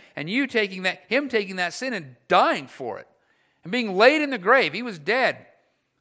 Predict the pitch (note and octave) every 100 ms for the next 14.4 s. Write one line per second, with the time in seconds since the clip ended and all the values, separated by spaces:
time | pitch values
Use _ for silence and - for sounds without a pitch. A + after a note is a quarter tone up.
0 | - E3+ E3 B3 C4+ C4+ B3+ G#3+ A3+ A3
1 | A3+ B3+ A3 F3 F#3 F3+ F3+ F3+ A3+ A3+
2 | F#3 A#3 G#3+ F3+ F#3+ G#3+ D#3 A2 _ -
3 | F3+ G3 B2+ F#2+ - _ _ - A3 F#3+
4 | D3 G3 B2+ G2+ - _ _ _ _ _
5 | _ G3+ G3 G3+ G3 A3+ D#3 B2 E3 A#3
6 | A3 D3+ A3 F3 C#3+ A3 E3+ D3 F#3 A3+
7 | E3 B2 A2+ - B2 B2+ A#2+ E3+ A#3+ -
8 | - - _ _ _ _ _ _ _ _
9 | _ - C3 C#3+ A3+ E3+ G#2 - _ _
10 | _ _ _ _ _ _ _ _ _ _
11 | _ _ _ D3 - - C#4 F4 D#4+ G#3+
12 | F3+ C#3+ C3+ B2 B2+ F3 F3+ F3 D3+ F#3
13 | D4+ C#4 F3 C#3+ A#2+ _ D#3+ G3 B3+ -
14 | C#3+ B2 D3+